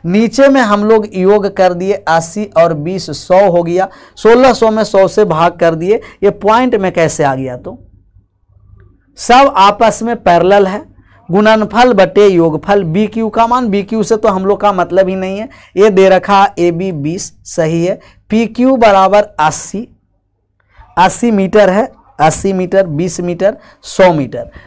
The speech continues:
तो गुणनफल बटे योगफल, ऊपर में गुणनफल, नीचे में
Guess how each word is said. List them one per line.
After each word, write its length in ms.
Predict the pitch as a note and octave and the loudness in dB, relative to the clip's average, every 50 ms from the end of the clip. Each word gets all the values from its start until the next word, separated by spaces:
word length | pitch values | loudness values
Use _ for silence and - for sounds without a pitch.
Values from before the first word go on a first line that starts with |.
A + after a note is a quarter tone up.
| _ _ - | _ _ 0
तो 120 | F3 F3+ D#3+ | 0 0 0
गुणनफल 680 | D#3 F#3+ G3+ G3+ G#3 G#3 G3+ F#3+ G3+ G#3 A3+ A#3 A3+ | 0 -2 0 0 0 0 0 -2 -2 0 2 2 2
बटे 440 | G3+ E3+ E3 E3 E3 G3 F#3+ F#3+ G3 - | 2 0 -2 -2 -2 -4 -4 -4 -4 -4
योगफल, 480 | C#3+ D3 C#3 B2+ B2 A2 - A2+ A2 - _ - - - - _ _ - - | -4 -4 -4 -4 -6 -10 -14 -18 -20 -20 _ -20 -20 -20 -20 _ _ -4 -2
ऊपर 420 | A#3 B3 G#3 - C#4+ D4+ D4+ D4 | 0 0 0 2 2 4 4 4
में 200 | C4+ C4 C4 B3 | 4 2 0 0
गुणनफल, 760 | G#3+ A3 A3 G#3 G3+ G3+ G3 F#3+ F#3+ G3 G#3 A3 A#3+ C4 B3 | 0 -2 -2 -2 -2 -2 -4 -6 -6 -4 0 0 0 0 0
नीचे 520 | A3+ F#3 F3 F3 F3 F3 F3 - G#3 G#3 G3+ | -2 -2 -4 -4 -6 -6 -6 -4 -4 -4 -4
में 240 | G3 G3+ G#3+ G#3+ | -4 -8 -10 -10